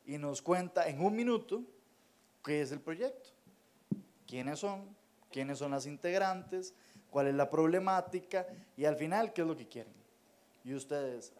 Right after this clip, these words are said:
"Ah, sí, claro", ¿verdad? Y por allá tardaron más, tardaron tres minutos, cuatro minutos, ¿verdad? Explicándolo, y se hicieron, digamos, un, unas bolas. Pero sí se puede lograr. Generalmente, el pitch,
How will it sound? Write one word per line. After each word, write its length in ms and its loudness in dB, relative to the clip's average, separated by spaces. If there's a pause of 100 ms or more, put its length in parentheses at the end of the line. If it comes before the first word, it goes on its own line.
"Ah, 380 -2
sí, 180 -8
claro", 340 -2
¿verdad? 280 -8
Y 200 -6 (260)
por 140 -2
allá 440 2
tardaron 520 4
más, 240 2
tardaron 500 -4
tres 240 2
minutos, 640 -4
cuatro 360 0
minutos, 600 -6
¿verdad? 240 -2
Explicándolo, 680 0 (440)
y 220 -2
se 80 -2
hicieron, 460 6
digamos, 560 2 (680)
un, 480 10
unas 380 4
bolas. 440 -8
Pero 380 8 (440)
sí 300 0
se 140 4
puede 340 6
lograr. 540 4 (500)
Generalmente, 1040 0 (200)
el 200 4
pitch, 500 -2